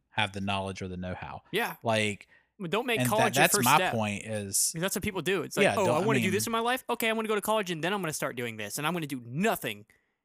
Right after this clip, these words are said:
Speaker 2: in the meantime."
Speaker 1: Yeah.
Speaker 2: You know, it, it, then
Speaker 1: And
Speaker 2: it gonna
Speaker 1: guys,
Speaker 2: cut it.
Speaker 1: just know that, you know, if you're listening right now and you are in that age bracket where you're getting ready to graduate high school, just know it's a piece of paper. You do not have to go to college right away. I don't care what your parents or what anybody else says.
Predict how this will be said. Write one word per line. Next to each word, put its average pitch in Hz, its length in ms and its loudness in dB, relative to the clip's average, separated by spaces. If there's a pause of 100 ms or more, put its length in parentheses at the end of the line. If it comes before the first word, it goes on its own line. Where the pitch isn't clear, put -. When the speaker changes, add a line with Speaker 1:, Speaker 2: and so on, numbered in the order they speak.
Speaker 2:
in 160 100 -4
the 156 60 -2
meantime." 135 500 -4 (320)
Speaker 1:
Yeah. 165 320 0
Speaker 2:
You 196 80 -2
know, 156 200 -2
it, 185 200 -4
it, 196 140 -2
then 196 40 -2
Speaker 1:
And 190 100 2
Speaker 2:
it - 20 0
gonna 156 220 4
Speaker 1:
guys, - 20 4
Speaker 2:
cut 202 160 2
it. - 20 -4
Speaker 1:
just 180 320 2
know 131 400 2
that, 98 260 -10 (640)
you 127 120 -2
know, 117 80 2
if 104 120 -2
you're 160 140 4
listening 139 380 2
right 127 200 0
now 120 240 2
and 107 140 0
you 98 140 -4
are 113 160 4
in 110 80 0
that 104 180 -2
age 104 300 -6
bracket 101 320 0
where 101 120 -6
you're 95 120 -8
getting 95 180 -10
ready 101 140 -6
to 98 40 -6
graduate 98 360 -6
high 104 180 -4
school, 104 240 -2
just 123 280 -4
know 127 140 -2
it's 123 180 -6
a 104 100 -2
piece - 300 -6
of 135 100 -2
paper. 101 400 -2
You 98 180 -6
do 98 140 -6
not 117 180 0
have 151 140 -2
to 127 80 -12
go 123 100 -2
to 110 60 -4
college 101 400 -6
right 90 160 -6
away. 87 260 -8
I 98 60 -6
don't 95 140 -12
care 104 160 -6
what 101 160 -8
your 104 100 -12
parents 107 420 -8
or 104 60 -6
what 95 80 -6
anybody 98 240 -6
else 92 160 -2
says. 92 400 -4